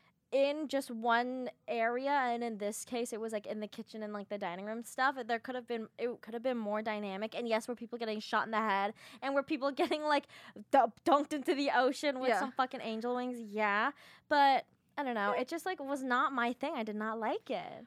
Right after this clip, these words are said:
Speaker 2: Well, if you're,
Speaker 1: unfortunately.
Speaker 2: if you're tuning in now, follow us on Instagram at Girls on Film Radio.
Speaker 1: Yeah.
Speaker 2: We are Girls on Film. We're talking about movies we don't like.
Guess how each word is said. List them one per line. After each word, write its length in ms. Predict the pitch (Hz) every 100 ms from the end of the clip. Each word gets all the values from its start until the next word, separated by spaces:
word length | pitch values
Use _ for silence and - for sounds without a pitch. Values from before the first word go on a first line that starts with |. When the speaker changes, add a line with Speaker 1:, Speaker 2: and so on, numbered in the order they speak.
| _
Speaker 2:
Well, 280 | 277 294 277
if 60 | 240
you're, 560 | 254 247 285 277 269
Speaker 1:
unfortunately. 200 | 262 180 165
Speaker 2:
if 100 | 233
you're 80 | 285
tuning 220 | 285 277
in 100 | 254
now, 260 | 214 220 220
follow 220 | - 233 226
us 100 | 233
on 80 |
Instagram 200 | 214 220
at 100 | 208
Girls 140 | 214 214
on 80 | 208
Film 120 | 202
Radio. 400 | 185 180 180 202 _
Speaker 1:
Yeah. 320 | 233 220 202
Speaker 2:
We 60 | 190 196
are 60 | 196
Girls 180 | 202
on 80 | 190
Film. 280 | 190 180 190 _ _ -
We're 160 | 190
talking 260 | 196 196 202
about 120 | 151
movies 200 | 175 185
we 80 | 175
don't 160 | 60 92
like. 300 | 90 _